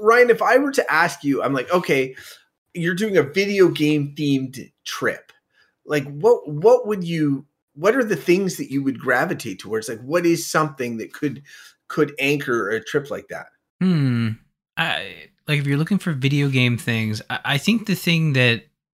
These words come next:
Speaker 2: comes to mind, and, and I, and this might be seen as like, "Oh, well, you knew what I was gonna talk about." But for me, it's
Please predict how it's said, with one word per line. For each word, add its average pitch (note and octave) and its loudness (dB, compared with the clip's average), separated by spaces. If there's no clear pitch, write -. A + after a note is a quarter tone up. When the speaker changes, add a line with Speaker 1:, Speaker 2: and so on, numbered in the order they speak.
Speaker 2:
comes B2 2
to A#2 -2
mind, G#2 2
and, F#2+ -6
and G2+ -6
I, F2 -12
and G#2+ -4
this G#2+ -6
might G#2 -2
be G2+ -6
seen G2+ -6
as G2 -6
like, F#2+ -8
"Oh, G#2 -8
well, G2 -6
you G#2 -4
knew G#2+ -2
what G2 -6
I F#2+ -8
was G2 -8
gonna G#2+ -6
talk G#2 -10
about." G2+ -8
But - -6
for D3+ 4
me, D3 6
it's C#3+ -4